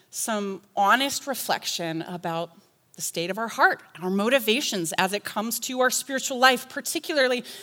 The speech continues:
the practices such as giving and praying and fasting. So we do want to reflect on our motivations. Remember that pure heart, there's no hypocrisy or guile or hidden motives.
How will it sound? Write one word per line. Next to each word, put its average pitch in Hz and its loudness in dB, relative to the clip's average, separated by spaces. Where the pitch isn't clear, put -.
the 247 2
practices 240 2
such - -4
as 202 -6
giving 233 -4
and 190 -6
praying 240 -6
and 208 -4
fasting. 240 0
So 302 -6
we 294 -2
do 320 0
want 494 2
to 359 4
reflect 285 2
on 240 0
our 233 0
motivations. 220 -2
Remember 339 6
that 262 2
pure 427 6
heart, 381 4
there's 392 -2
no 415 2
hypocrisy 269 -4
or 180 -4
guile 277 -4
or 208 -8
hidden 247 -2
motives. 262 -4